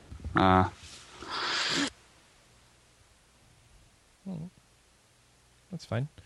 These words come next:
Speaker 2: Uh,
Speaker 1: But what have you been hearing?
Speaker 2: Th-, nothing specific. I just hear negative things, and then people who actually talk about the game seem to be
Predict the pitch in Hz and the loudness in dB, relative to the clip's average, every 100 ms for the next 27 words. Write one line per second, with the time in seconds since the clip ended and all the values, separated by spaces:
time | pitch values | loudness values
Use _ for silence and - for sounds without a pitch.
0 | - - - - - - 127 139 139 135 | -20 -20 -20 -20 -8 6 8 8 6 6
1 | 135 135 131 127 127 - - - - - | 4 4 2 2 -2 -10 -20 -20 -18 -16
2 | - - - - - - - - - - | -14 -14 -10 -6 -4 -4 -4 -6 -6 -10
3 | - - - - - - 113 - 131 131 | -14 -14 -14 -12 -2 6 6 8 10 10
4 | 131 120 87 90 87 - - - - - | 10 10 8 8 6 6 -2 -2 -4 -8
5 | - - - - - - - - - - | -10 -10 -10 -16 -18 -20 -20 -20 -20 -14
6 | 165 160 175 202 254 208 - 165 - 202 | -10 0 4 4 4 2 2 2 4 2
7 | - 95 - - 123 131 - 139 127 135 | 4 2 2 -2 0 0 2 4 6 6
8 | 160 143 151 151 151 135 131 120 139 135 | 6 4 4 4 4 2 2 2 2 6
9 | 131 120 117 113 147 139 117 110 113 107 | 6 6 2 6 6 6 4 4 2 2
10 | 104 - 113 104 101 101 | 0 -2 0 2 4 4